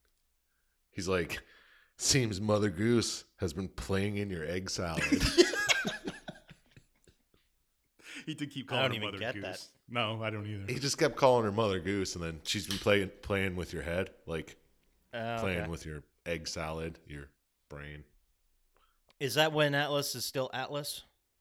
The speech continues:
Speaker 2: No, that's when he's
Speaker 1: No,
Speaker 2: fourteen.
Speaker 1: no, it's right after you find out who he is. And he finds out that "Would you kindly" doesn't work anymore.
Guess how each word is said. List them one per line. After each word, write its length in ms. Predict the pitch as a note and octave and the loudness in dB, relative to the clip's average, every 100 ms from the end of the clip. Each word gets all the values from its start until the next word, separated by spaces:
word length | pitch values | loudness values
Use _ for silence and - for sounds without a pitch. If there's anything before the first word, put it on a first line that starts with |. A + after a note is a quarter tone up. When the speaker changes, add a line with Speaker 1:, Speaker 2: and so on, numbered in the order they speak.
| _ _ _ - | _ _ _ -6
Speaker 2:
No, 220 | G#2 F#2 | -6 -4
that's 140 | F#2+ | -8
when 80 | F#2+ | 0
he's 20 | |
Speaker 1:
No, 300 | G#2 G#2+ G2 F2 | 6 8 10 8
Speaker 2:
fourteen. 160 | F2 | 6
Speaker 1:
no, 200 | F#2+ F2+ | 4 4
it's 180 | E2+ - | 2 0
right 160 | F#2 F2 | 0 0
after 220 | D#2+ F2 | -2 -4
you 80 | D2 | -6
find 300 | D#2+ D#2 D#2 | -6 -6 -4
out 300 | D#2 D2 - - | -6 -8 -14 -16
who 120 | E2 | -12
he 100 | D2 | -10
is. 340 | D2+ D2 C#2+ - _ _ _ _ _ _ _ _ - | -8 -10 -14 -18 _ _ _ _ _ _ _ _ -4
And 160 | F2+ | -4
he 80 | E2+ | -2
finds 320 | F2 E2+ D#2+ D#2 | -4 -2 -2 -2
out 200 | D#2 - | -4 -2
that 240 | D2+ C2+ - _ _ _ _ _ _ _ _ _ _ _ G2+ | -4 -4 -10 _ _ _ _ _ _ _ _ _ _ _ -8
"Would 160 | F#2 | -6
you 80 | D#2 | -6
kindly" 400 | - F2+ D#2 D2 | -4 -2 -2 -6
doesn't 240 | D2 C#2+ C#2 | -10 -10 -10
work 220 | D#2 D#2 | -10 -10
anymore. 440 | C#2+ C#2 C#2+ D2 | -12 -12 -14 -16